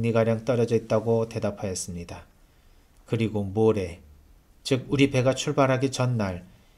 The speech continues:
신자의 작은 배 한 척이 이리로 올 것이라고 귀띔해 주었습니다. 저는 계속하여 여러 가지 다른 것을 물어보았으나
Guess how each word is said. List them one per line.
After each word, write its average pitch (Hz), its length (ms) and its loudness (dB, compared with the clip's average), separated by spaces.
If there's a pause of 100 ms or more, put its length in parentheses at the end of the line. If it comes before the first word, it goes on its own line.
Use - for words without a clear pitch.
(160)
신자의 117 480 2
작은 110 420 -2
배 117 140 -4
한 104 200 -4
척이 107 260 -2
이리로 123 400 0
올 120 160 0
것이라고 120 560 0
귀띔해 107 520 -4
주었습니다. 92 680 -8 (840)
저는 143 300 0
계속하여 131 760 0 (100)
여러 110 240 -2
가지 107 280 -2
다른 120 260 -2
것을 120 260 -2
물어보았으나 107 920 -2